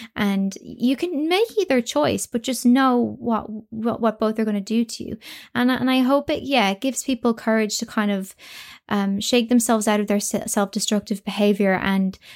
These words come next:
and to keep choosing creativity and to prioritize it.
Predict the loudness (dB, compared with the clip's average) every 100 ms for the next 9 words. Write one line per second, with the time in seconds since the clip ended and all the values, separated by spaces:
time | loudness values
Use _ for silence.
0 | -8 -2 -2 -2 0 2 2 0 0 4
1 | 2 4 2 0 2 2 2 -2 -6 -2
2 | -2 -2 -6 0 2 4 2 -2 -8 -6
3 | -8